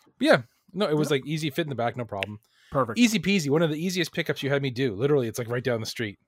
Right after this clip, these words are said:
Speaker 2: Nice. I'm glad it was easy. I'm glad you didn't get killed or taken
Speaker 1: I did get
Speaker 2: advantage of.
Speaker 1: shanked, but luckily I got better.
Speaker 2: Okay.
Speaker 1: I
Speaker 2: Yeah.
Speaker 1: got better.
Speaker 2: You survived.
Speaker 1: <laughs>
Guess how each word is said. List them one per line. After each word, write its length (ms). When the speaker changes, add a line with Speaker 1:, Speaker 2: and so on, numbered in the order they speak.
Speaker 2:
Nice. 380
I'm 120
glad 200
it 60
was 180
easy. 320
I'm 100
glad 240
you 80
didn't 220
get 200
killed 460
or 680
taken 100
Speaker 1:
I 60
did 220
get 100
Speaker 2:
advantage 120
of. 60
Speaker 1:
shanked, 360
but 120
luckily 720
I 100
got 220
better. 300
Speaker 2:
Okay. 280
Speaker 1:
I 40
Speaker 2:
Yeah. 60
Speaker 1:
got 180
better. 400
Speaker 2:
You 120
survived. 520
Speaker 1:
<laughs> 0